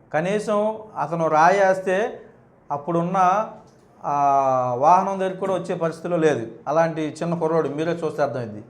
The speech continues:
అతను రాయేస్తే జగన్మోహన్ రెడ్డి తగలడం, జగన్మోహన్ రెడ్డి తగిలి మళ్ళీ ఎల్లంపల్లి సీనుకు తగలడం, ఆ, కన్ను పోయిందంటాం,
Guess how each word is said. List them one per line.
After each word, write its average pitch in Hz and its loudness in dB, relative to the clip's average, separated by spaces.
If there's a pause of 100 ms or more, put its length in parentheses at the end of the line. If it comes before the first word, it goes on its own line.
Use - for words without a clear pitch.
(1040)
అతను 180 0
రాయేస్తే 214 4
జగన్మోహన్ 196 0
రెడ్డి 185 -2
తగలడం, 165 0 (360)
జగన్మోహన్ 196 0
రెడ్డి 190 -2
తగిలి 185 -2
మళ్ళీ 170 0
ఎల్లంపల్లి 185 2
సీనుకు 170 -2
తగలడం, 156 2 (680)
ఆ, 214 -2 (500)
కన్ను 156 2
పోయిందంటాం, 175 -2